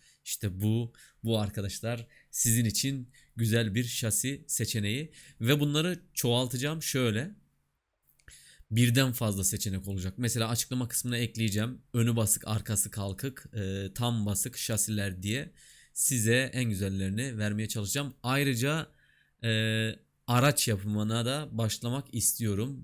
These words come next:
bu aşamalardan sonra. Tam bir araç yapıp sizlerle onları da paylaşmak istiyorum.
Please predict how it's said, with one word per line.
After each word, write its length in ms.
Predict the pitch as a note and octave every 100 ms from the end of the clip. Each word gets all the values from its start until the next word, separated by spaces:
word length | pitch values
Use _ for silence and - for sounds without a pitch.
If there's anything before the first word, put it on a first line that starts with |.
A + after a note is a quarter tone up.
| A2+
bu 360 | G#2 A2+ A#2+ -
aşamalardan 680 | G#2+ - G#2 G#2 G2+ G#2
sonra. 460 | G2+ - F#2+ G#2 B2+ -
Tam 280 | C#3+ C#3 B2
bir 60 |
araç 300 | A#2 A2 -
yapıp 240 | G#2 B2+ -
sizlerle 400 | G#2+ G2+ G2+ G2+
onları 260 | G2+ G2+
da 100 | G2+
paylaşmak 400 | G2+ G2 F#2 A2+
istiyorum. 400 | - - G#2 F#2